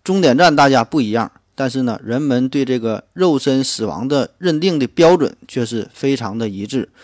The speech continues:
就是心脏不跳了，呼吸停止了。这个事儿啊，似乎没有什么意义，这是看得见、摸得着的，自然呢，也就成为了千百万年来关于死亡的一个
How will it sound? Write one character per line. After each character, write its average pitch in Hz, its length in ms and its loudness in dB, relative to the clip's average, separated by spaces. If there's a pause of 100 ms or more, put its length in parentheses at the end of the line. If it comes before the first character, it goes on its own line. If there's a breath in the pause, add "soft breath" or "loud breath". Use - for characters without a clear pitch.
(340 loud breath)
就 131 140 -2
是 117 260 -4
心 139 280 -2
脏 147 180 2
不 110 120 -12
跳 160 260 0
了， - 160 -8 (120)
呼 - 260 -6
吸 110 340 -6
停 117 240 -6
止 113 80 -8
了。 - 240 -16 (720 soft breath)
这 185 120 -2
个 147 80 0
事 123 140 2
儿 120 140 4
啊， - 140 -12
似 - 180 -6
乎 123 180 -2
没 117 120 2
有 135 120 2
什 101 160 -8
么 107 160 -6
意 120 300 -6
义， 101 100 -10 (420 soft breath)
这 135 120 -4
是 123 200 -2
看 143 240 -2
得 123 120 0
见、 135 240 0 (140)
摸 123 160 -4
得 127 120 0
着 104 200 0
的， 123 160 -4 (260)
自 - 100 -6
然 110 220 0
呢， 127 100 -2
也 101 60 -4
就 117 120 -8
成 127 240 -6
为 113 140 0
了 110 140 -4
千 147 340 -4
百 120 160 -2
万 117 180 -2
年 107 160 -6
来 87 240 -8 (320 soft breath)
关 127 220 -2
于 117 140 -2
死 - 220 -8
亡 92 180 -6
的 117 100 -4
一 101 140 -8
个 107 240 -8